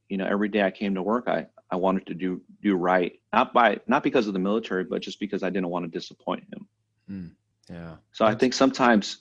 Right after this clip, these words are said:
Speaker 1: I think sometimes, you know, you have to establish the connections with people, find out what their
Speaker 2: Mm-hmm.
Speaker 1: story is, and, and, um, and then go from there. You know, everyone has different ideas of leadership, and, you know, you can read this book and hear this podcast and, and, um,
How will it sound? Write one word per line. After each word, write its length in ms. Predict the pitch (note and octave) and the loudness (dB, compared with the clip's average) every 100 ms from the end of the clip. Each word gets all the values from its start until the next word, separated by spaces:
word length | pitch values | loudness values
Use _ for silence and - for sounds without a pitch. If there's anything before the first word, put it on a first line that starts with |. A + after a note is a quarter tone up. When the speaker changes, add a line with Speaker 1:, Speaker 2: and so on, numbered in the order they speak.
| - | -2
Speaker 1:
I 80 | A#2+ | 2
think 160 | D#3+ | 2
sometimes, 420 | - E3+ D3+ C3 | 4 2 4 4
you 80 | B2+ | 8
know, 60 | B2 | 8
you 140 | B2+ | 8
have 120 | B2 A#2+ | 6 6
to 60 | |
establish 420 | A2 B2 A#2+ A2+ | 4 6 6 6
the 100 | A2+ | 2
connections 520 | G#2+ A2 B2+ - D3 A#2+ | 0 2 2 0 -2 -2
with 120 | G2 | -2
people, 320 | A2+ A2+ G#2+ | -2 0 0
find 260 | - A#2+ A#2+ | 2 4 4
out 140 | A2+ | 4
what 100 | G#2+ | 2
their 100 | G2+ | 0
Speaker 2:
Mm-hmm. 60 | E2+ | 0
Speaker 1:
story 460 | A2+ B2 D3 G#2 | 4 4 6 6
is, 260 | G#2+ G#2 G#2+ | 6 4 2
and, 220 | G2 G2 _ _ _ _ _ _ - | 0 0 _ _ _ _ _ _ -6
and, 260 | G2 G2 | -2 0
um, 280 | F#2+ F2+ E2+ | 2 2 0
and 100 | G#2 | -2
then 120 | G2+ G2+ | 0 4
go 160 | G#2 | 4
from 240 | G#2+ - F#2+ | 4 0 2
there. 340 | G#2+ G#2+ G2 | 2 2 0
You 120 | G2 | -4
know, 200 | G2 G2+ F#2+ - | -4 -4 -8 -6
everyone 600 | A2 B2+ C#3 B2+ A2+ A2+ - _ _ _ _ _ | -2 2 4 6 4 2 -6 _ _ _ _ _
has 260 | - A#2+ A2 | -2 0 2
different 320 | B2+ A#2+ A#2+ | 0 2 2
ideas 540 | G#2+ F#2+ A2 A2 G#2+ G2 | 0 2 2 4 2 0
of 160 | F2 | -2
leadership, 520 | G#2+ G#2+ A2 A#2 G#2+ G2 | 0 0 0 -2 -2 -2
and, 120 | G2 | -4
you 80 | G2 | -2
know, 80 | |
you 160 | G2+ G#2+ | -2 -4
can 180 | A2+ F#2+ | -4 -2
read 180 | G#2+ G#2 | -2 0
this 160 | G#2+ | -2
book 380 | - G#2+ G#2 G#2 | 0 2 2 0
and 220 | - G2 - | -6 -10 -10
hear 220 | A2 A2 | -4 0
this 200 | G#2+ - | -2 -4
podcast 880 | - G2+ G2+ - G#2 G2+ G2+ - F#2+ | -2 -2 -2 -4 -2 0 0 -4 -8
and, 240 | F2 F2 _ _ _ _ _ _ - | -8 -10 _ _ _ _ _ _ -10
and, 240 | F#2+ F#2+ F#2 | -8 -6 -6
um, 420 | F2+ F2 - | -6 -6 -8